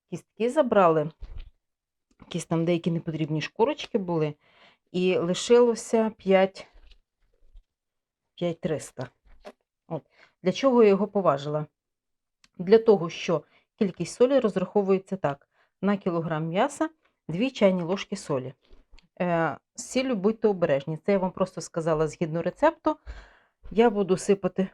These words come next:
ось такі неповненькі.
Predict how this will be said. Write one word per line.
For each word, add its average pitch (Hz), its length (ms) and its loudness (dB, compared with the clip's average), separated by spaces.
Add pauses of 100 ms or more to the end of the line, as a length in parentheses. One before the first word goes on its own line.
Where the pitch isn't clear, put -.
(140)
ось 320 220 4
такі 214 480 -2 (420)
неповненькі. 165 840 -2